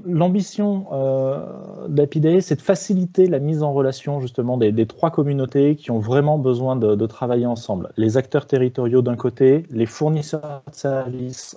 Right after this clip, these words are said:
euh, et les socioprofessionnels, les socioprofessionnels, euh, hôteliers, restaurateurs, euh, et cetera. Apidae, c'est à la fois un,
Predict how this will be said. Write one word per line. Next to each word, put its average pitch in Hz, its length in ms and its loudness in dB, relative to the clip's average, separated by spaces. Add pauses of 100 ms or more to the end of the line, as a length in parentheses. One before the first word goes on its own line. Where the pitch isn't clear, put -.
(140)
euh, 107 380 -2 (100)
et 135 220 4 (100)
les 120 100 -10
socioprofessionnels, 107 1200 -4 (180)
les 113 60 -10
socioprofessionnels, 107 1040 -4
euh, - 440 -8
hôteliers, 110 420 4
restaurateurs, 107 680 -6
euh, 95 200 -2 (100)
et - 60 -8
cetera. 98 420 -12 (1300)
Apidae, 170 360 4
c'est 151 160 2
à - 20 4
la 131 80 0
fois 151 240 -2
un, 113 540 0